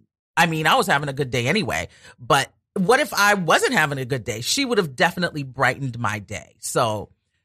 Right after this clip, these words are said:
keep that smile on your face. My time is running out this day. I mean, my hours just go by so quickly now. Tune in next week. We'll see what's happening for next week. It's Valentine's Day if you guys celebrate that.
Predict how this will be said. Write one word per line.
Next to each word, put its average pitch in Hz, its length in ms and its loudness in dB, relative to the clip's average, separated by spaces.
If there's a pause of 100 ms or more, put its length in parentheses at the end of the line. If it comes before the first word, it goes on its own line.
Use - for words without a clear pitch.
(100)
keep 320 220 0
that 349 140 4
smile 214 360 2
on 208 100 -2
your 220 80 -4
face. 220 380 -2
My 160 300 2
time 254 380 0
is 226 140 -2
running 208 400 -2
out 151 360 0
this 196 200 -2
day. 165 340 2
I 165 100 2
mean, 156 220 -4
my 165 220 2
hours 160 340 0
just 131 220 -8
go 147 160 -2
by 143 220 -2
so 139 200 -6
quickly 139 460 -8
now. 117 400 -4 (1120)
Tune 190 240 2
in 220 120 2
next 233 260 0
week. 202 420 -4 (220)
We'll 170 120 0
see 185 160 -2
what's 190 200 -4
happening 180 380 0
for - 140 -2
next 185 320 -2
week. 156 260 -8
It's 165 200 -8
Valentine's 139 640 -2
Day 131 140 -2
if 131 140 -8
you 131 80 -8
guys 123 340 0
celebrate 113 500 -2
that. 104 380 2